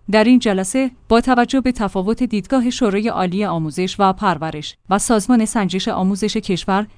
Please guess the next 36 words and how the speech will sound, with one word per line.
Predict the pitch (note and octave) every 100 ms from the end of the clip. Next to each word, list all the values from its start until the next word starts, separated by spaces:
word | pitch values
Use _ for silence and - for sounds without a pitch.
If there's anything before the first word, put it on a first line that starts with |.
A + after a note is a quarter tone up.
| -
که | -
از | G#3
سوی | - A#3+ A#3+
شورای | - G3+ B3
عالی | B3+ G3 G3 A#3
انقلاب | A3 A3 G#3 G#3
فرهنگی | G3+ F#3 E3+ D#3+ F3
مسئول | F#3 E3 F3+ G#3+ A3+
بررسی | G#3+ G3 G3 G3 B3 B3
جزئیات | G3+ F3 F#3+ G#3 C#4
موضوع | A#3 G#3+ F#3+ B3+
میزان | A#3+ G#3+ A3+ A3+
تاثیر | A3+ B3 B3 D#4+ C#4+
معدل | G#3 F3+ F3 G3
پای | G3+ C4
یازدهم | B3 A#3 F#3 D#3+ F#3+ F#3 B3 B3
در | G#3+ G3
نتیجه | F#3+ G3+ A#3 A3 G#3
کنکور | F#3 F#3 - G#3+
شده | - B3+
بودند، | D3 D#3 F3+ G#3 C4 - _ -
به | A#3
دلیل | B3 C4 C#4
اختلاف | G#3+ - G#3+ F#3+ F#3+
نظر، | F3+ D#3+ F3+ F#3 - -
موضوع | G#3+ G3 B3
برای | B3+ B3+ B3+ C4
تصمیم | A#3 - G#3+ F#3+
گیری | G#3 A#3 C4
نهایی | A3+ F3+ F3+ D3 D3 -
مجدداً | G#3 G#3 G#3+ A3 A3 D4
در | C#4 B3
صحن | - G#3 F#3+ F#3+
شورا | - F3+ F#3+
مطرح | G3+ F#3 - D#3+ D#3
شد. | - D3